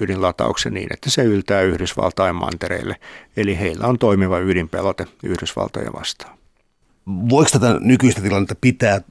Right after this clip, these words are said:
Speaker 2: aitona liennytyspolitiikkana, koska siis Koreoiden välillähän on ollut erilaisia kausia kyllä, mutta nyt Yhdysvaltain osuus, joka siis on ikään kuin ydinaseuhan alainen ensimmäistä kertaa, niin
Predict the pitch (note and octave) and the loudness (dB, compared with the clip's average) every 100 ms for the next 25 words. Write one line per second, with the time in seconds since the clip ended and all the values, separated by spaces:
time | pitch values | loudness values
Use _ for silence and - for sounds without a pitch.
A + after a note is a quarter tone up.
0 | - G#2+ A#2+ - G2 G#2 A2+ G2 F#2 E2+ | -4 0 2 2 2 4 2 2 -2 -6
1 | - G2 F#2 G2+ F#2 F#2+ G2 - F#2+ G2+ | -2 -2 -2 -6 -4 -4 -4 -6 -4 -2
2 | - A#2+ G#2 G2+ A#2 C3+ G#2+ F2+ F2+ F2 | 0 2 2 2 4 4 4 2 0 -2
3 | F2+ F2 E2+ E2 D2+ D2+ - E2+ - F2 | 0 -2 -2 -4 -2 -2 -2 -4 0 0
4 | F2 F#2 F2 - A2 F#2 F#2 F2 - - | 0 -2 -4 -2 -2 -2 -2 -6 -12 -12
5 | - G#2 - A2 G#2+ B2 A#2+ G#2 G#2 G#2 | -2 0 2 2 4 4 4 2 2 2
6 | G#2 G2+ G#2 G#2 G2 - G#2 - G#2 G#2 | 2 2 -2 0 0 2 2 2 2 2
7 | F#2+ A2 G2 G#2 G2 G#2 G2+ F#2 G2+ F#2+ | 0 0 0 0 0 0 0 -2 -2 -2
8 | A2+ - G#2+ G2 F#2 - G#2 G2 F#2 F2 | -2 -2 0 2 2 2 2 4 4 2
9 | E2 F2 F2+ F#2 F#2+ F2 E2+ G#2+ A2 G2 | -2 -4 -2 -2 -2 -4 -4 -4 -2 -2
10 | - G#2+ G2 G2 G#2+ G2 | -4 -6 -4 -4 -4 -4